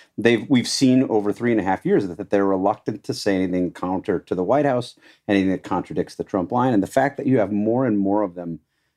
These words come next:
saying these kinds of things is, I think, interesting in its own right. There is a, a, a report today that John Cornyn, Republican of Texas, also in leadership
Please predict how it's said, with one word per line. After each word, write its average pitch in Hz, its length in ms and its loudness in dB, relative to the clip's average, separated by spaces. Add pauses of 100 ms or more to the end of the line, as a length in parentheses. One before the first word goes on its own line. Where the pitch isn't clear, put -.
saying 160 600 2
these 117 260 0
kinds 110 480 -2
of - 140 -4
things 123 560 0 (640)
is, 101 520 2
I 104 80 2
think, 95 420 -2
interesting 113 500 0 (120)
in 104 140 2
its 95 140 -4
own 107 240 2
right. 85 300 -4
There 107 200 4
is 95 140 0
a, 98 200 0
a, 101 200 -2
a 95 40 0
report 110 540 -2 (180)
today 104 640 0 (320)
that - 140 -6
John 95 260 2
Cornyn, 117 480 2
Republican 95 440 -2
of - 100 -10
Texas, 139 420 -4
also 131 460 2
in 104 380 0 (360)
leadership 120 560 2